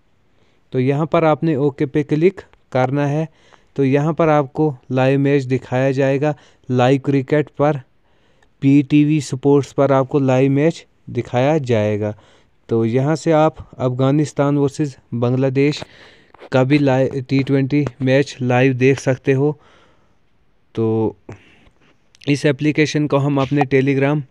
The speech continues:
चैनल पर प्रोवाइड करवा देंगे। तो जिसके पास Telegram नहीं है, तो वो जाकर प्ले स्टोर पे से जाकर Telegram डाउनलोड कर लें। तो जिसके पास है,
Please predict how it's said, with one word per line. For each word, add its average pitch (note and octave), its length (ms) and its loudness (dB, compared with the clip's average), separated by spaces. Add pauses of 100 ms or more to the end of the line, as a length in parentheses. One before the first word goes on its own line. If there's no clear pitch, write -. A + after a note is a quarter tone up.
(200)
चैनल C3 280 2
पर C3+ 180 0
प्रोवाइड C3 400 0
करवा C3 280 0
देंगे। C#3 420 -2 (340)
तो B2+ 80 -4
जिसके C3 340 -2
पास C#3+ 380 -2 (180)
Telegram C3 440 0
नहीं C3+ 360 0
है, C#3 140 -2
तो C#3+ 240 -2 (380)
वो C3 180 2
जाकर C3+ 400 0 (180)
प्ले B2+ 240 0
स्टोर C3 260 -4
पे C3+ 180 -2
से C#3 160 -4
जाकर C3 440 -4 (260)
Telegram C3 540 0
डाउनलोड B2+ 460 -2 (360)
कर A2+ 180 0
लें। A2 220 -4 (360)
तो A#2+ 80 -6
जिसके C3 360 -2
पास C#3+ 400 0
है, D3+ 160 -2